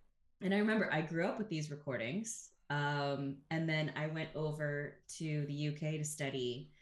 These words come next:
Um, and for the first few months, the first, I don't know, month or two, I wasn't in a brass band. I'm just trying to get my, my footing in another country. <laughs> I need to just figure out how things work. Um, and then, um,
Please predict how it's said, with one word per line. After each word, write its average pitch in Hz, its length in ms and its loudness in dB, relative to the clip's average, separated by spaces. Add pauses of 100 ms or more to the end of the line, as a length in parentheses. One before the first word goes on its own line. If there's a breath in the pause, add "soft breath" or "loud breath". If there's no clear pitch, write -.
(340 soft breath)
Um, 139 460 2 (100)
and 151 240 4
for 175 80 0
the 170 60 4
first 277 280 0
few 214 100 2
months, 151 600 -2 (340)
the - 240 -10
first, - 240 -2
I 156 100 2
don't 156 120 0
know, 131 180 0
month 147 260 -2
or 139 60 -2
two, 127 480 -6 (100)
I 143 120 2
wasn't 160 300 2
in 151 100 2
a - 20 4
brass 143 300 0
band. 131 260 -4
I'm 139 100 -2
just 151 220 -8
trying 160 160 0
to 143 80 0
get 135 180 -4
my, 127 140 -4 (260)
my 147 220 -4
footing 135 520 -2
in 151 120 -2
another 135 260 -2
country. 127 600 -8
<laughs> - 40 -14
I 254 960 0
need 254 180 4
to 240 80 4
just 247 200 0
figure 190 200 2
out 151 120 -2
how 156 160 0
things 147 260 -4
work. 110 240 -10 (600 loud breath)
Um, 147 540 2
and 165 160 2
then, 156 540 2
um, 139 720 0